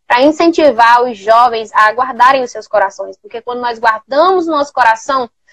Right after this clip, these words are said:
nós somos protegidos de ele quebrar a cara, de se machucar e de lidar com frustrações e traições.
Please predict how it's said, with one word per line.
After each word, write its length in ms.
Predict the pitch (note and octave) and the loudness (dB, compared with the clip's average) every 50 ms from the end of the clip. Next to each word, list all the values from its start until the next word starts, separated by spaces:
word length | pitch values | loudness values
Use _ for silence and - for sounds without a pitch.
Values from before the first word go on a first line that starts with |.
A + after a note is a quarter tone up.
| _ _ - | _ _ -2
nós 220 | C4 C#4 D4+ D4 | 0 2 2 2
somos 380 | - - F4 D#4+ D#4+ D#4+ E4 - | 2 2 2 2 2 2 -2 -2
protegidos 720 | - D#4+ E4 E4 E4 A4+ C5+ A#4 G#4+ F#4 D#4 B3+ D4 C4 | 0 0 0 2 2 0 0 2 2 0 0 0 -2 -4
de 80 | A#3+ A#3+ | -2 0
ele 220 | C4 C4 C4 C#4 | 0 2 2 2
quebrar 380 | C4+ - - G#3 G3+ G#3 G3+ A3+ | -2 -4 -10 -8 -4 -2 -2 -2
a 60 | - | -2
cara, 480 | - - E4 D4+ D4 C#4+ C#4 C4 A#3+ A3 | -4 -2 0 2 4 4 4 2 2 0
de 140 | G#3 A3+ A#3 | -2 -6 -12
se 160 | - - A3+ | -12 -12 -10
machucar 640 | A3 G#3 G#3 - - C#4+ - - D4 C4+ C4 C4 C4+ | -8 -8 -8 -8 -10 -10 -4 -2 0 2 2 0 0
e 40 | |
de 60 | C4 D4 | -2 -4
lidar 300 | D4 D4+ C4 D4 C#4+ C#4+ | -6 -4 -2 -4 -4 -4
com 120 | - D4+ | -8 -12
frustrações 640 | D4 D4+ D4 C#4+ - D4 D4 D4 - C#4+ C#4+ D4 D4 | -10 -12 -12 -6 -2 -2 -2 -2 -2 -4 -4 -4 -4
e 60 | D#4 | -4
traições. 680 | - - - F#4 F#4+ - - G3 F3+ - _ _ _ | -2 -2 -2 -2 -2 -4 -4 -6 -6 -8 _ _ _